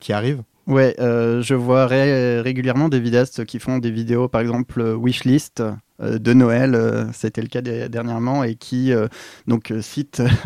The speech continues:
Speaker 2: <laughs> euh, le, les choses qui, qu'ils aimeraient, et cetera. Et ça arrive, euh, régulièrement qu'ils reçoivent, euh, après, euh, ces fameux objets, euh,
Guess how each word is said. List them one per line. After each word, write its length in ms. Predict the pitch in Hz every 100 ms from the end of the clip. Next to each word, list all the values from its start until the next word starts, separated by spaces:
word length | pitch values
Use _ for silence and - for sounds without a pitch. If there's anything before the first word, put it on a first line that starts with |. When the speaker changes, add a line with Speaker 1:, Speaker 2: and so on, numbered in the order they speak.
| 147 -
Speaker 2:
<laughs> 480 | - - 269 196 -
euh, 200 | 123 127
le, 480 | 131 131 127 127 123
les 140 | 123
choses 240 | - 143
qui, 280 | - 127 107 -
qu'ils 280 | - 120
aimeraient, 260 | 113 117 131
et 60 | 123
cetera. 400 | 117 120 135 127
Et 40 |
ça 240 | - 120
arrive, 280 | 113 123 135
euh, 160 | 113 110
régulièrement 580 | 117 117 110 113 120 131
qu'ils 220 | - 113
reçoivent, 480 | 110 - 127 120 104
euh, 140 | 104 - _ -
après, 400 | 120 - - 127
euh, 600 | 120 92 101 98 98 107
ces 160 | 120 117
fameux 380 | 117 117 131 127
objets, 420 | 120 117 123 127
euh, 260 | - 113